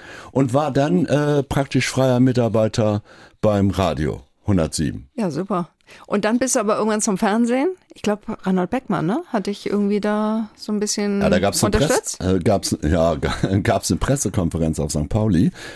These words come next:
Speaker 1: im Clubhain, als Premiere startete. Und dann sch-, irgendwann stellte ich die Frage, "Ja, wenn ihr so viel vorhabt oder so, habt ihr denn überhaupt genug Leute?" Dann sagte Reinhold Beckmann, "Na, also,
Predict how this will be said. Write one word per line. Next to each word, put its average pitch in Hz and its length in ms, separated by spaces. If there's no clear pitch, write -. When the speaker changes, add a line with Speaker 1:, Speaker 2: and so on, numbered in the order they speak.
Speaker 1:
im - 140
Clubhain, 101 600
als 92 260
Premiere 92 460
startete. 113 760
Und 101 220
dann 101 320
sch-, 69 340
irgendwann 107 300
stellte 90 320
ich 85 80
die 82 120
Frage, 90 340
"Ja, 92 180
wenn 90 140
ihr 87 80
so 101 100
viel 95 160
vorhabt 104 540
oder 85 200
so, 82 100
habt 101 160
ihr 90 60
denn 92 80
überhaupt 90 260
genug 87 260
Leute?" 113 500
Dann 113 100
sagte 160 300
Reinhold 156 260
Beckmann, 139 380
"Na, 131 140
also, 120 220